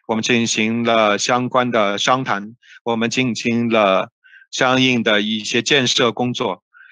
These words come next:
我们所做的一切都是合法合规的，所以项目呢，这个方面是没有什么问题的。这个问题呢，是来，来自于中国这边，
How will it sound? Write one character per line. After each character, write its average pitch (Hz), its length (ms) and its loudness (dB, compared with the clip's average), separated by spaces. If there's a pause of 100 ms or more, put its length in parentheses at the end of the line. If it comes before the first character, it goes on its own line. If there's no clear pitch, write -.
(160)
我 117 140 2
们 131 320 0
所 127 280 0
做 139 280 0
的 120 100 2
一 120 100 -4
切 123 220 -2
都 135 160 0
是 117 340 0
合 127 220 0
法 104 180 2
合 120 220 -4
规 143 220 -2
的， 151 240 -8 (1200)
所 - 160 -6
以 165 40 -2
项 151 180 0
目 123 80 -4
呢， 113 100 -4
这 123 180 -6
个 107 60 -4
方 117 160 -2
面 110 160 -4
是 110 140 -6
没 104 80 -6
有 107 80 -4
什 104 100 -6
么 95 80 -4
问 104 140 0
题 98 160 -8
的。 87 160 -6 (800)
这 123 120 2
个 110 60 2
问 113 220 2
题 - 140 -2
呢， 107 120 -2
是 - 160 -2
来， 101 120 -10 (1500)
来 98 220 -2
自 101 320 -4
于 95 240 -6
中 127 280 -4
国 90 340 0
这 95 180 -6
边， 98 340 -6